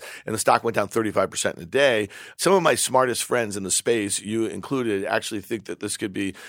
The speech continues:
a really important pivot for this company going forward here. But let's just talk about, so you identified this opportunity. You said it doesn't really exist, discovery in the open web. So what was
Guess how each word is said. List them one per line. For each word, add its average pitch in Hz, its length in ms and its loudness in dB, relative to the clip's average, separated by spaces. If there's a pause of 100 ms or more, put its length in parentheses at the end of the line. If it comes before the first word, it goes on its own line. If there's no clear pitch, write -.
(100)
a 107 80 4
really 120 380 2
important 95 460 -4
pivot 78 320 -4
for 98 120 -4
this 87 160 -4
company 98 380 -2
going 87 320 -6
forward 120 440 2
here. 123 260 2 (260)
But 143 140 4
let's 170 180 4
just 190 300 2
talk 156 200 4
about, 135 200 2
so 131 140 2
you 123 340 -6
identified 151 500 2
this 127 160 -2
opportunity. 98 840 -2
You 104 100 -8
said 110 200 0
it 101 100 -6
doesn't 143 280 0
really 127 540 -2
exist, 87 640 -4
discovery 101 440 -2
in 95 40 -6
the 95 140 -2
open 95 180 -6
web. 98 220 0 (240)
So - 100 0
what 143 220 4
was 190 80 6